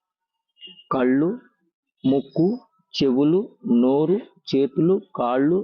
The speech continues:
మనస్సు, చిత్తము, అహంకారం, బుధము, స్థానం అన్నీ కలిపి, ఈ ఇంద్రియాలతో కలిపి <clears throat> నేను నడుస్తూ, చూస్తూ, వింటూ,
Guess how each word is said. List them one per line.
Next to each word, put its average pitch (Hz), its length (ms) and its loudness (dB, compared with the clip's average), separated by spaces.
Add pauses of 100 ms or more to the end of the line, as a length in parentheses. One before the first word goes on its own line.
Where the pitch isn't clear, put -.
(100)
మనస్సు, 233 500 -2 (260)
చిత్తము, 131 380 -2 (140)
అహంకారం, 123 480 -4
బుధము, 120 320 -2
స్థానం 131 320 -4
అన్నీ 127 240 0
కలిపి, 139 320 -2 (680)
ఈ 147 140 2
ఇంద్రియాలతో 156 520 0
కలిపి 139 340 -2 (320)
<clears throat> 196 480 -4 (2500)
నేను 160 280 -2 (1400)
నడుస్తూ, 147 540 -2 (1040)
చూస్తూ, 170 460 -2 (720)
వింటూ, 156 520 0